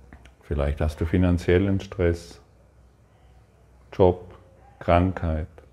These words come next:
gerade, gerade Krankheit. Ich hab ka-, ich hab keine Ahnung, warum ich diese Diagnose habe.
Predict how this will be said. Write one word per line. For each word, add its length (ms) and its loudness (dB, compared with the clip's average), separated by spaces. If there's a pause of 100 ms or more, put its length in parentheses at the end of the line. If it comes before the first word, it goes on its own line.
(580)
gerade, 440 0
gerade 520 2
Krankheit. 640 -6 (760)
Ich 80 -2
hab 200 0
ka-, 200 -10 (500)
ich 120 2
hab 180 0
keine 640 0
Ahnung, 540 0
warum 320 2
ich 120 -4
diese 300 0
Diagnose 840 0
habe. 340 -4